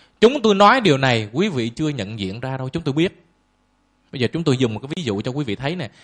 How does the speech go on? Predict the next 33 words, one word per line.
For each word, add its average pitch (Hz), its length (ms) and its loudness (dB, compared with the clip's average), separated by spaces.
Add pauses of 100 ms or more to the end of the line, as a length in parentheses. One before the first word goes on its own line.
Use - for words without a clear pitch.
(280)
Nếu 190 160 0
như 208 120 0
quý 185 140 2
vị, 120 280 0
à, 117 200 0 (400)
có 180 120 0
một 175 120 -6
cuốn 190 100 -6
sách - 300 -6
rất - 160 -4
là 117 120 0
quý, 294 360 4 (720)
quý 185 100 -4
vị 117 180 -2
cho 156 120 2
một 139 160 -4
người 135 160 2
nào 113 140 -6
đó 139 100 2
mượn, 117 380 -4 (420)
cái 190 100 -2
người 139 180 2
đó 151 120 -4
mượn 120 320 -4
vô 147 200 0
tình 127 260 -4
làm 110 300 -6
rách - 220 -4
một 143 120 -12
cái 170 60 -8
bìa 127 200 0
sách 190 240 -4
đi, 151 140 -2